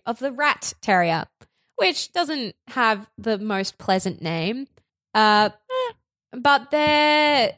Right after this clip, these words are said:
they've been around since the early eighteen hundreds. So they've been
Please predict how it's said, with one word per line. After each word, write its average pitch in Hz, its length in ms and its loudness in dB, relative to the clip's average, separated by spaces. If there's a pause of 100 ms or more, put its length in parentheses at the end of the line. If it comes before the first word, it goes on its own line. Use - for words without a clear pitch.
(520)
they've 311 240 2
been 381 120 0
around 415 240 2
since 359 200 -2
the 349 120 0
early 254 200 4
eighteen 226 280 0
hundreds. - 420 -4 (100)
So 359 120 -6
they've 415 120 4
been 571 160 0